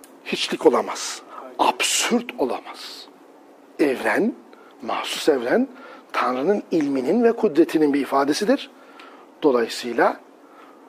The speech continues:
bir değer ifade eder. Bu o kadar önemlidir ki, yurt dışındayken, e, Amerika'dayken, daha doğrusu Kanada'da, uluslararası bir toplantıda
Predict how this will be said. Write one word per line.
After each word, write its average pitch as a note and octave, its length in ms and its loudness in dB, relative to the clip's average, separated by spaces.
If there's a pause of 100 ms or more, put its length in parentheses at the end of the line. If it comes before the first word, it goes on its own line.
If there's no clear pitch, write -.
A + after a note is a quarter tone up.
(280)
bir C3 260 -4
değer - 220 2
ifade - 400 -4
eder. - 340 -20 (1080)
Bu E3+ 120 -6
o G4+ 180 4
kadar D4+ 240 4
önemlidir F3+ 480 4
ki, C#3 180 0 (960)
yurt A3 200 -2
dışındayken, A#3 640 4 (280)
e, D#3 180 0
Amerika'dayken, E3+ 760 2 (680)
daha D#3 100 4
doğrusu - 160 -6
Kanada'da, E3 480 2 (320)
uluslararası G#3+ 520 2
bir F3+ 60 0
toplantıda F3 760 2